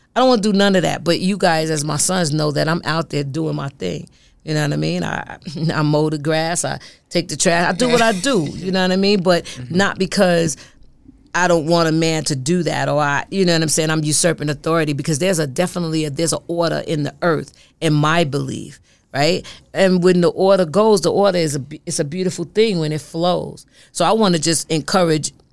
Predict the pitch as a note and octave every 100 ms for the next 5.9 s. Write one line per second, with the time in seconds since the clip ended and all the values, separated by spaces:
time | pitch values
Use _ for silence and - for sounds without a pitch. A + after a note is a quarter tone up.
0 | _ _ - D#3+ F#3+ D#3+ D3 C#3 F3 F3+
1 | E3+ F3+ D#3+ D3 - E3+ D#3+ D3 - -
2 | D3 D#3 E3+ D#3+ D#3+ C#3+ D#3 D#3 - -
3 | E3 D#3 D3 - - F#3 F3 E3+ E3 -
4 | _ - F3+ F3 E3 E3 D3 E3 E3 E3
5 | D3 - F3+ D3+ E3 D3+ E3 E3 E3